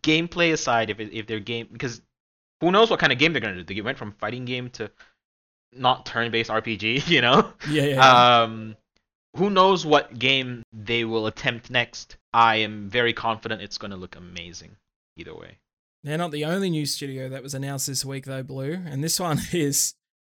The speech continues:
Speaker 2: oh, pretty big. Pretty big.
Speaker 1: Also near and dear to my heart. <laughs>
Speaker 2: Yeah. So,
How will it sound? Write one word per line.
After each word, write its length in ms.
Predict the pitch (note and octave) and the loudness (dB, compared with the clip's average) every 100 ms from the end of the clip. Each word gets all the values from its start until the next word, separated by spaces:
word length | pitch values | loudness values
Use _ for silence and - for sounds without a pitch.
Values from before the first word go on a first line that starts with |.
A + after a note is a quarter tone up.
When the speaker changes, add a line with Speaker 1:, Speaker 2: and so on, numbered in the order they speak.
| _ _ - | _ _ -2
Speaker 2:
oh, 260 | B3+ C#3+ - - _ _ - | 0 0 -2 -16 _ _ -6
pretty 200 | C#4 E3+ | -4 -4
big. 560 | - D3+ C#3 - - _ _ _ _ _ _ | -2 0 0 -2 -14 _ _ _ _ _ _
Pretty 180 | - B3+ | -4 -4
big. 320 | F#3 C#3+ A#2 | -4 -6 4
Speaker 1:
Also 400 | F3+ B3 - E3+ | 8 8 8 8
near 260 | C#3+ C#3 B2+ | 8 4 4
and 120 | A#2+ | 2
dear 180 | A#2+ A2+ | 4 4
to 60 | |
my 160 | G#2+ G#2 | 2 -4
heart. 340 | - A2 G#2+ - - | -2 -2 -2 0 -2
<laughs> 80 | D#3 | -2
Speaker 2:
Yeah. 600 | D#3 D#3+ F#3+ C#3+ A2+ G#2 | -8 -6 -6 -6 -8 -6
So, 720 | - G#3 G#3 F3+ C#3+ E3 | -2 0 0 0 0 -2